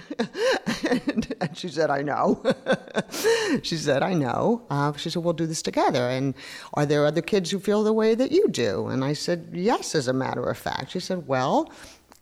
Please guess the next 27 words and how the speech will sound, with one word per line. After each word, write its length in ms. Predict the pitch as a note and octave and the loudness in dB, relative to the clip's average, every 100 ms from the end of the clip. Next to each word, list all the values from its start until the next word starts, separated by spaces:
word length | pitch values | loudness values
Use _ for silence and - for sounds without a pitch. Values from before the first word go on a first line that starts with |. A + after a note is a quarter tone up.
| _ - | _ -6
get 240 | C#3 D3 - | -2 0 2
them 240 | E4+ G4 | 4 4
to 100 | F#3 | 2
<laughs> 100 | C3+ | 0
drop 440 | D3+ - - C3+ | 0 -2 -2 0
out 440 | D#3 D3 - G3 - | 2 0 2 0 0
also 840 | C4+ - - - - A3 - - - A#4+ A#4+ F4 - | -4 -4 -8 -4 -4 -4 -4 -4 -2 -2 -2 -2 0
and 340 | D3+ D#3 D3+ | 2 2 2
start, 640 | - - C#3 C#3 D3 - - - - - _ | -2 -2 2 4 4 0 -10 -20 -20 -20 _
start 340 | - - D#3+ F#3+ | -6 0 2 2
a 60 | |
school." 580 | - - B3 D#4 - - _ | 2 2 2 2 -6 -12 _
And, 320 | C#3+ C#3+ C#3 - | 0 2 2 2
um, 480 | C#3 C#3+ C#3+ C#3+ C#3 | 2 2 2 0 -2
so 160 | - D#3+ | 0 2
we 120 | D#3+ | 4
did. 320 | G#3 - - - - - - | 2 -2 -8 -20 -20 -12 -2
This 160 | F3 | 0
is 80 | E3 | 2
in 100 | E3 | 4
New 60 | D3 | 4
York 220 | C3+ C3+ | 2 0
City, 500 | - C3 C3 F#3+ - - | 0 2 2 0 -2 -2
and 640 | C#3 C#3 C3+ C3+ C3 C3+ - | 0 2 2 2 0 0 -4
we 800 | - C#3 D#3 D3 D3 C#3+ D3 C#3 C3+ | -6 0 0 2 0 0 -2 -4 -2
gathered 600 | C#3+ C#3+ C#3 A#3 C4+ D#3+ | 2 2 2 2 2 0
the, 200 | C#3 | 0